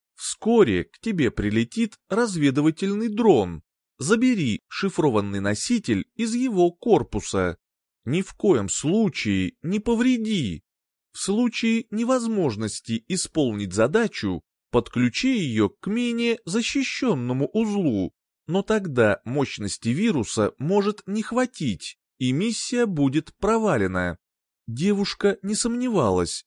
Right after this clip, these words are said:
не допуская и мысли разочаровать свой род. Она надела сверхлёгкую броню и включила предложенную маскировку лица.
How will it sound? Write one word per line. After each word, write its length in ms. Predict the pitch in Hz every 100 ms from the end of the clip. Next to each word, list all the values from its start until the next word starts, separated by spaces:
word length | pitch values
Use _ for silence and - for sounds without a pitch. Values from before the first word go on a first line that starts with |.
| -
не 140 | 110
допуская 580 | 107 - 110 - 107 98
и 200 | - 110
мысли 640 | 135 214 - - 92 90 -
разочаровать 800 | 95 101 - 107 107 170 202 -
свой 500 | - 123 113 120 -
род. 480 | - 160 143 82 - _ _ _ _ _
Она 360 | 135 151 175 -
надела 640 | 147 180 156 120 92 87
сверхлёгкую 960 | - - 117 123 - 139 104 _ 92 85
броню 540 | 82 101 139 208 123 - _ -
и 100 | 117
включила 680 | - 113 113 - 226 120
предложенную 920 | 85 - 104 117 196 202 208 208 214 208
маскировку 840 | 185 220 - 240 151 120 - 151 -
лица. 640 | 175 196 - 127 87 71